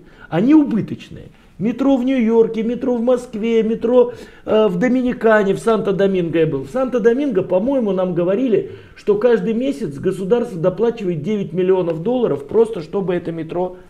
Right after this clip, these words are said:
функционировало. Но муниципалитет и государство никогда не откажутся от строительства этих метро. Почему? Потому что строительство такого общественного транспорта, оно даёт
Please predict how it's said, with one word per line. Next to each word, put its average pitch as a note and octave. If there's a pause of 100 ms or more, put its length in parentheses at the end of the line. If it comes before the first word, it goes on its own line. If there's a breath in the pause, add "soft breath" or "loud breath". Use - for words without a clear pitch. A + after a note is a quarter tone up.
функционировало. E3+ (1300 soft breath)
Но A3 (480 soft breath)
муниципалитет B3+
и C4
государство A3
никогда G#3
не B3
откажутся G3+
от D#3+
строительства D3
этих C3+
метро. A#2
Почему? F3+ (360 loud breath)
Потому G#3+
что G#3
строительство G3+
такого F#3
общественного D#3
транспорта, B3+
оно G#3
даёт G3